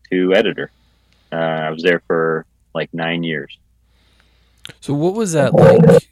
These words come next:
Speaker 2: um, for you to, to be an editor of the magazine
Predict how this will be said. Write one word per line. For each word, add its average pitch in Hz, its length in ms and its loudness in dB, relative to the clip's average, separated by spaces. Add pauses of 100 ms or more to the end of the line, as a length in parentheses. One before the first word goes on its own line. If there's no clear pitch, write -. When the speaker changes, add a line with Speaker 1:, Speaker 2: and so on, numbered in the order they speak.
(140)
Speaker 2:
um, 98 500 -6
for 110 220 -10
you 101 640 -6 (300)
to, 104 260 -4 (140)
to 117 120 -8
be 104 160 -8
an 101 100 -8
editor 104 400 -6
of 95 100 -6
the 98 60 -8
magazine 98 840 -10